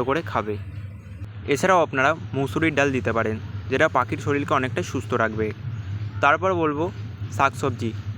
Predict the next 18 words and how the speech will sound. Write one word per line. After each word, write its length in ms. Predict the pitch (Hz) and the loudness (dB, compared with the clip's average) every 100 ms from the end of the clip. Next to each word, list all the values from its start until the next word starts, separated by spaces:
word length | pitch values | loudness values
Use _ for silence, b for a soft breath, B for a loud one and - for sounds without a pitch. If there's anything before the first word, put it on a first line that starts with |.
| - | 0
শাকসবজির 520 | 127 - 190 180 185 | 2 2 -2 0 0
মধ্যে 260 | 180 165 165 | 0 2 2
আপনারা 280 | 156 156 156 | 4 2 2
যেটা 240 | 147 147 | 2 2
দেবেন, 260 | 143 131 143 - - - | 4 2 -2 -6 -14 -10
সেটা 160 | - 131 | -2 0
হচ্ছে 240 | 120 147 147 - - - | 0 -2 -4 -6 -12 0
কলমি 280 | 147 160 165 | 2 2 0
শাক, 280 | - 143 139 - - - - - - | 2 2 2 -4 -10 -10 -10 -10 2
পালং 280 | 127 139 151 | 4 4 2
শাক, 220 | - 135 - - - - - - - - - | 2 2 0 -8 -8 -8 -6 -8 -8 -8 0
পুঁই 200 | 165 175 | 2 2
শাক, 240 | - 143 151 - - - - - | 4 4 2 -4 -6 -8 -8 -2
ধনেপাতা, 540 | 139 151 151 143 135 135 - - - - | 2 2 4 4 2 0 -4 -8 -8 -2
এই 140 | 147 | 0
সকল, 280 | 156 143 113 - - - | 0 0 -2 -2 -4 -2
যে 100 | 143 | 2
সকল 280 | 175 170 | 2 4